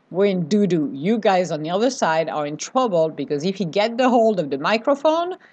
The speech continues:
yeah, this is over. He's gonna make a revolution." And I heard him a few times since then. So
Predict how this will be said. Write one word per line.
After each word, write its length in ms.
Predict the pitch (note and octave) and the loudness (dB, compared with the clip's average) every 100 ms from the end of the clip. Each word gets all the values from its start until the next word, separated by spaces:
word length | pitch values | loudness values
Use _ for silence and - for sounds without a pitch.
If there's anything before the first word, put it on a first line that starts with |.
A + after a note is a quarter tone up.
| _ _ | _ _
yeah, 300 | A3 D3 D#3 | -2 0 -2
this 260 | D#3 G#3 A#3+ | -4 0 2
is 100 | A3+ | 4
over. 380 | G#3 E3 C#3 C3+ | 4 2 0 -6
He's 160 | D#3 F3 | -8 -4
gonna 180 | G#3 G3 | -2 0
make 180 | F#3+ F#3+ | 0 2
a 60 | |
revolution." 640 | F3+ F#3 F3+ D#3+ D3 C3+ | 2 2 0 -4 -6 -8
And 160 | D3+ F#3 | -4 0
I 100 | B3 | 0
heard 260 | B3 D#4+ D4 | 2 0 0
him 220 | B3 A#3 | -2 -2
a 100 | F3+ | -4
few 220 | - G3+ | -2 -4
times 640 | - G3+ D#3 A#2 - - _ _ - | -2 -4 -4 -6 -12 -18 _ _ -12
since 400 | - F3 D#3+ - | -4 -2 -2 -2
then. 320 | D3 A#2+ - _ _ - - _ | -2 -4 -10 _ _ -20 -20 _
So 520 | - - G#3 G#3 F3 | -8 2 6 6 2